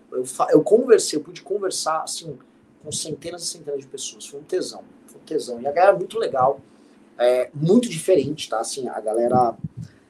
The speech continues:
eu, eu vi um comentário de um cara sensacional, é um africano que acompanha o M B L, acho que ele faz até academia, e ele falou: pô, né, é impressionante como aumentou o número de pardos e negros. Ele falou especificamente de negros, mas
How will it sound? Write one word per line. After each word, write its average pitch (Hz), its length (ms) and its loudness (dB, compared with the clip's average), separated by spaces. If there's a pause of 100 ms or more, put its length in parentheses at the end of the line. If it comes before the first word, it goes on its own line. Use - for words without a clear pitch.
(120)
eu, 147 120 0
eu 175 100 12
vi 156 100 4
um 214 60 0
comentário 170 520 -2
de 139 60 -8
um 135 120 -4
cara 151 180 -6
sensacional, 151 800 -4
é 120 180 -10
um 127 340 -8
africano 165 680 -2
que 147 520 -2
acompanha 143 500 -8
o - 20 -6
M 127 80 -10
B 117 100 -12
L, 110 440 -8
acho - 200 -10
que - 80 -8
ele 165 60 -10
faz - 200 -8
até 151 140 -12
academia, 151 560 -10 (800)
e 139 120 0
ele 143 340 8
falou: 143 200 0
pô, 240 320 6 (600)
né, 151 440 -2
é 139 40 0
impressionante 202 520 -2
como 202 140 -2
aumentou 185 300 0
o - 20 2
número 175 180 4
de 147 140 -14
pardos 151 480 -4
e 139 80 -12
negros. 131 340 -8
Ele 117 80 -10
falou 196 160 2
especificamente 196 540 -6
de 151 60 -4
negros, 147 260 2
mas 135 260 -8